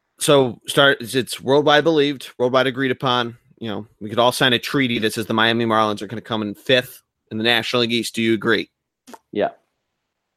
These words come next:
Speaker 1: I agree with you. The Mets in fourth. It sounded like that's where you're putting them.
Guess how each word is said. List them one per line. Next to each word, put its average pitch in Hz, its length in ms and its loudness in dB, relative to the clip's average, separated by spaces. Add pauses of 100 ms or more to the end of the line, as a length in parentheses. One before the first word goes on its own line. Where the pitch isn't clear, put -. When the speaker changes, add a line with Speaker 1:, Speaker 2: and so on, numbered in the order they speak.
(140)
Speaker 1:
I 113 120 2
agree 139 200 4
with 151 120 2
you. 151 180 4
The 127 80 2
Mets 127 340 0
in 120 120 -2
fourth. 139 420 0
It 110 100 -10
sounded 117 180 -2
like 117 120 -4
that's 110 180 -4
where 117 80 -2
you're 117 100 -4
putting 120 260 -2
them. 131 200 -2